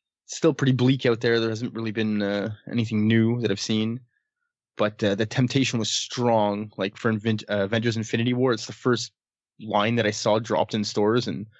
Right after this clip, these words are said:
man, I really had to use some willpower there to, to resist. Actually, I only snatched up, uh, Thanos, but it's Thanos from, like,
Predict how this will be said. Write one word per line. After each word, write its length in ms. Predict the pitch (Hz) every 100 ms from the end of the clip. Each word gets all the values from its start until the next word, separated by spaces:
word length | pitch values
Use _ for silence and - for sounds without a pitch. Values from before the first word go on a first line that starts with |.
| _ _ _ _ -
man, 340 | 113 117 113
I 40 | 107
really 480 | 107 107 123 113 107
had 160 | 107
to 40 | 107
use 180 | 107
some 140 | 107 107
willpower 380 | 107 104 98 101
there 160 | 104
to, 380 | 104 92 101 104 -
to 100 | -
resist. 600 | 110 110 110 107 - - _ _ _ _ _
Actually, 380 | - 117 127 104
I 60 | 95
only 160 | 113
snatched 420 | 117 - 113 - 123
up, 220 | 113 -
uh, 320 | 92 92 90 104 _ _ -
Thanos, 560 | 113 123 156 - - _ _ _ _ _ _ _ _ _
but 100 | 117
it's 160 | 117 -
Thanos 340 | 139 139 135
from, 220 | - 123
like, 200 | 117 107